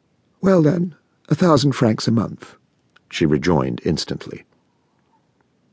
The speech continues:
Speaker 2: The sum she had mentioned was, by the Venetian measure of such matters, exceedingly large.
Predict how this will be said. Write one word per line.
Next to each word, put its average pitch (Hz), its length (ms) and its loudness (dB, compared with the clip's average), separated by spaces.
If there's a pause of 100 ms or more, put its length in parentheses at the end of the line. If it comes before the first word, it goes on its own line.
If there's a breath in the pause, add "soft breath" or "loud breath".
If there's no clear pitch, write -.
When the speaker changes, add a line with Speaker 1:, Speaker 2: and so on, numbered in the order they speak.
(720)
Speaker 2:
The 101 80 2
sum 113 360 2
she 82 220 -2
had 78 100 2
mentioned 85 400 0
was, 78 480 2
by 76 200 0
the 73 120 -2
Venetian 78 560 0
measure 76 300 0
of 65 100 -8
such - 280 -6
matters, 64 460 -4
exceedingly 69 680 -4
large. 67 600 -2